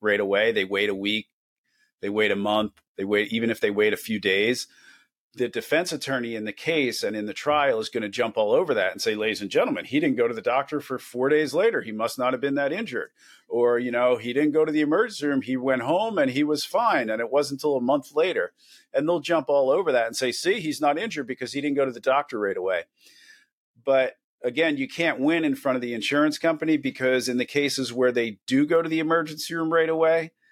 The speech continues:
the def-, the defense and their doctors will say it doesn't mean anything. So we'll actually have reports from defendants from this doctor, a certain defense medical exam doctor in a case,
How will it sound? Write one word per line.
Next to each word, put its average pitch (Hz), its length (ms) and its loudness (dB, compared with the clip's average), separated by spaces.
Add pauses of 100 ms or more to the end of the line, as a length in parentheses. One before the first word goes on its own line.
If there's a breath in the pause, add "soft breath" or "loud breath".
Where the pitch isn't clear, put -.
(160)
the 127 120 0
def-, 123 280 -2
the 120 280 0
defense 123 600 -2
and 117 240 -4
their 113 180 2
doctors 117 560 -2
will 110 140 -2
say 107 260 2
it 101 100 -2
doesn't 101 260 0
mean 101 160 -2
anything. 90 460 -6 (440)
So 127 380 2 (280)
we'll 135 200 2
actually 151 380 -2
have 127 340 0
reports 127 440 0
from 113 180 -8
defendants 117 640 -2
from 110 240 -2
this 107 340 -4 (180)
doctor, 113 480 0
a 95 40 -4
certain 104 360 0
defense 101 400 -4
medical 107 380 0
exam 104 360 -2
doctor 120 440 0
in 120 140 -4
a 156 60 -4
case, 131 400 -2